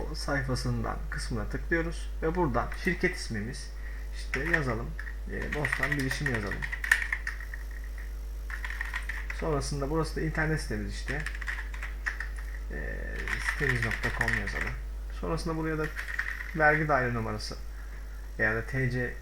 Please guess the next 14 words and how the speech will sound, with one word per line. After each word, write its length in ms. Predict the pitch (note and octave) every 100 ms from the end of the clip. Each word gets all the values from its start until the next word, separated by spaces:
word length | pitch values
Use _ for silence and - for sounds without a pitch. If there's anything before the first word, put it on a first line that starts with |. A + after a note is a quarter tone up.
| - - -
kimlik 280 | B2 A#2
numarası. 420 | G#2 F#2+ G#2 - A2 - - - - - - - - - -
Buraya 220 | D#3+ B2+
da 120 | B2
banka 320 | C#3 C#3+ -
ismi, 360 | B2+ - G#2+ C3 - - -
işte 220 | - - A2+
Finans 480 | - C3+ C3 -
Bank 200 | - - - - - - -
olsun, 300 | - - A2 - - -
işte 120 | -
şube 520 | B2+ - C3 A#2+ B2 -
numarası 460 | B2 A2 G#2 - -
olsun. 500 | - F#2+ F2 - -